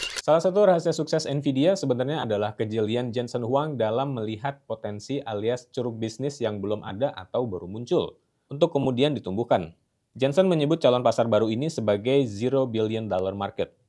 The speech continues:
mengacu pada potensinya di kemudian hari, meskipun sekarang nilainya masih nol. A I termasuk pasar zero billion yang sudah dipupuk oleh Nvidia jauh sebelum booming chat G P T lewat investasi besar di bidang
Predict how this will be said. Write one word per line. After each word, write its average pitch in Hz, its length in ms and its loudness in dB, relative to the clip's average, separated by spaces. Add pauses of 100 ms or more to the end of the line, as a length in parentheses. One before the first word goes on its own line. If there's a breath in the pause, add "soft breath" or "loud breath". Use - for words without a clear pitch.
mengacu 110 320 -4
pada 113 240 2
potensinya 110 400 -6
di 120 160 -6
kemudian 107 320 -4
hari, 120 320 -4
meskipun 139 400 -8
sekarang 139 480 -4
nilainya 101 240 -6
masih 104 240 -12
nol. 117 240 -8 (400)
A 139 80 6
I 185 160 6
termasuk 147 400 0
pasar 147 320 6
zero 117 240 2
billion 110 400 2
yang 110 160 -4
sudah 101 160 0
dipupuk 104 400 -2
oleh 127 240 2
Nvidia 123 560 0
jauh 120 320 2
sebelum 113 400 -2
booming 104 320 -6
chat 110 240 0
G 107 80 -8
P 110 160 -10
T 160 160 -2
lewat 127 320 -2
investasi 101 480 -8
besar 131 320 0
di 98 80 -6
bidang 92 320 -6